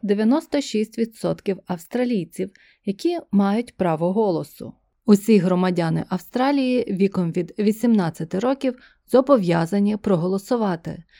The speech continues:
В інакшому випадку їм загрожує штраф. У цьому подкасті ми пояснюємо, як працює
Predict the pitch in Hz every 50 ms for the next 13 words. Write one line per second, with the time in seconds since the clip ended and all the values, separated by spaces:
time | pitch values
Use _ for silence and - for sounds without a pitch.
0 | _ _ _ 170 170 160 170 165 160 - - - 196 185 196 214 214 285 294 -
1 | 330 311 - - 294 294 285 _ _ _ _ - 180 170 240 285 320 320 - -
2 | - - 320 277 208 190 185 170 165 156 170 180 202 233 - - _ - 247 196
3 | - 160 - - _ _ _ _ _ _ - 196 196 - 254 233 247 247 247 240
4 | 233 - - - 330 349 330 - - 302 285 262 262 285 285 - 311 247 196 196
5 | 180 180 175 - - 175 170 170 170 170 175 - _ - 226 240 208 226 226 -
6 | - 311 302 285 - - 208 196 202 214 226